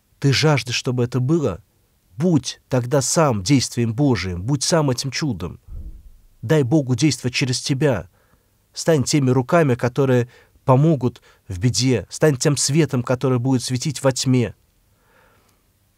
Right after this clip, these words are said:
И вот Гедеону Господь говорит: «Стань тем военачальником,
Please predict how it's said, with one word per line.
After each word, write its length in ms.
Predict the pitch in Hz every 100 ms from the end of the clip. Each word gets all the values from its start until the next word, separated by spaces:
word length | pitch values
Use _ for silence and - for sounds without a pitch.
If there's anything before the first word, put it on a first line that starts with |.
| _ _
И 80 | 107
вот 140 | 104
Гедеону 440 | 95 104 123 123 107
Господь 380 | 104 - 107 98
говорит: 320 | 104 98 -
«Стань 320 | - 160 113
тем 260 | - 127 101
военачальником, 960 | 123 110 110 - 175 139 107 - -